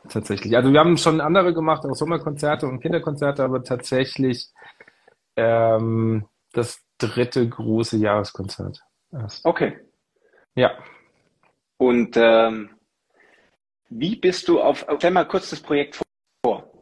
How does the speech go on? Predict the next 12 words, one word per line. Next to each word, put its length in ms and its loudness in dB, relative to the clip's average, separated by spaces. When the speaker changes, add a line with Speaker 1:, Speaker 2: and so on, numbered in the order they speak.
Speaker 2:
Wa-, 180 -4
wa-, 220 -2
was 200 -2
war 140 2
so 320 -2
Ausgangspunkt? 920 -2
Wie, 240 -2
wie 120 -2
bist 240 -8
du 60 2
drauf 280 2
gekommen? 600 -2